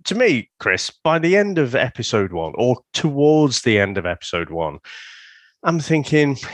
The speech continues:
"Yeah, this is okay." I must admit, I thought, "Parker, you're gone straight away. You're, you're the <laughs> first out of here. You've got no fucking chance." But, um, I'd completely forgot. I know you told me, but, um,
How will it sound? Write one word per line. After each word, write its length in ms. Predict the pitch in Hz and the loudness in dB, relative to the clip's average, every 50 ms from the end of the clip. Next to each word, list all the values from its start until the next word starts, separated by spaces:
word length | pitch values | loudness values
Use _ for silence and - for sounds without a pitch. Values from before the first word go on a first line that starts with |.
| - | -6
"Yeah, 340 | 320 339 349 339 294 - 285 | -4 -2 0 2 2 2 2
this 260 | 220 226 226 - - | 2 0 0 0 -4
is 140 | 113 95 104 | -4 -4 -2
okay." 580 | 95 92 92 - - 92 85 85 85 87 87 85 - | -2 -2 -4 -4 -2 -2 0 0 -2 -2 -4 -2 -2
I 100 | 120 120 | -2 0
must 300 | 127 139 135 - - - | 2 0 0 0 -2 -4
admit, 200 | 95 101 95 90 | -2 0 0 0
I 140 | 92 95 90 | 0 0 -2
thought, 340 | - - 101 90 87 - _ | -4 -6 -6 -6 -6 -8 _
"Parker, 360 | - 113 101 98 98 - - | 0 2 2 2 2 0 -4
you're 420 | 98 95 95 110 104 101 95 90 82 | -4 -2 -2 -2 0 0 -2 -4 -6
gone 360 | - 76 73 73 73 73 73 | -6 -6 -6 -6 -6 -8 -12
straight 440 | - - - - - 90 80 76 - | -12 -10 -8 -4 -2 0 0 0 -2
away. 240 | 69 73 76 73 76 | -4 -4 -2 -2 -2
You're, 260 | 78 87 220 113 - | -2 0 0 0 0
you're 240 | 107 123 123 117 117 | 0 0 0 0 0
the 100 | 104 120 | 0 -2
<laughs> 0 | |
first 440 | - - 147 127 123 127 - - - | -4 -2 -2 0 0 0 -2 0 0
out 200 | 110 104 101 92 | 0 0 -2 -2
of 60 | 87 | -4
here. 180 | 95 95 90 90 | -6 -8 -6 -6
You've 260 | 90 104 120 120 104 | -6 -6 -8 -6 -4
got 180 | - 95 90 82 | -4 -4 -4 -4
no 240 | 92 92 92 92 90 | -4 -4 -4 -4 -4
fucking 420 | - - 92 - - - 85 85 | -6 -6 -8 -8 -8 -10 -12 -8
chance." 440 | - - 85 82 82 80 - - - - - - - - - - _ | -6 -6 -6 -6 -8 -10 -10 -12 -12 -12 -16 -16 -16 -16 -20 -6 _
But, 260 | 123 120 117 - - | -2 -2 -2 0 0
um, 400 | 123 113 113 113 113 113 113 - _ _ _ - - _ | 0 2 2 0 -2 -4 -8 -12 _ _ _ -20 -8 _
I'd 220 | - 165 175 160 - - _ _ | -4 -4 -4 -6 -12 -18 _ _
completely 580 | - 175 170 - - 240 254 254 240 - - 170 | -8 -8 -8 -2 0 0 0 0 0 0 0 0
forgot. 540 | - - 139 123 - 180 156 113 87 - | 0 -2 -4 0 2 2 2 2 0 -2
I 60 | - 143 | -2 -2
know 100 | 175 185 | -2 -2
you 180 | 175 143 117 | -2 -4 -6
told 400 | - - - 160 175 180 170 143 | -6 -2 -2 0 0 0 -2 -2
me, 200 | 110 78 69 71 - _ - - - - - _ - | -4 -4 -6 -6 -10 _ -20 -20 -20 -20 -18 _ 0
but, 260 | 131 120 - - - | 0 0 0 2 2
um, 480 | 123 117 117 117 117 117 113 117 113 | 4 4 4 4 4 2 0 -2 -4